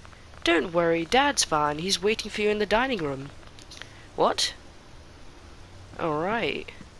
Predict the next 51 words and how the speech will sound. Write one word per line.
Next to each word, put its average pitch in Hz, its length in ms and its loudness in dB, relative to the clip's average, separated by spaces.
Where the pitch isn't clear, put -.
Is - 80 -2
there 269 80 2
gonna 311 240 4
be 277 240 2
any 254 160 2
more, 233 260 2
like, 185 260 -2
items 190 380 0
I 190 80 0
can - 140 -8
take 202 260 -4
in 202 80 -8
here?" 202 300 -4
Uh, 165 400 -4
all - 80 -2
right, 156 140 -2
wait, 170 220 2
oh, 170 240 4
I 147 40 -4
should - 220 2
have - 100 -12
looked 156 200 -4
at 151 60 -6
my 151 120 -4
map. 147 240 -2
Where's 180 220 -4
the 190 80 -8
di-, 196 200 -4
oh, 180 220 2
the - 160 -8
dining 190 220 2
room's 165 160 0
to 165 100 -2
the 160 40 -2
left. 165 280 -2
This - 160 2
is 156 40 -4
the 151 60 -8
basement. 160 540 -4
All 180 60 6
right, 160 280 4
let's, - 460 2
uh, 85 720 -4
I'm 170 120 -4
pretty 240 160 4
sure - 140 4
it's - 100 4
to - 80 -4
my 139 80 2
left, 143 260 -6
right? 196 400 0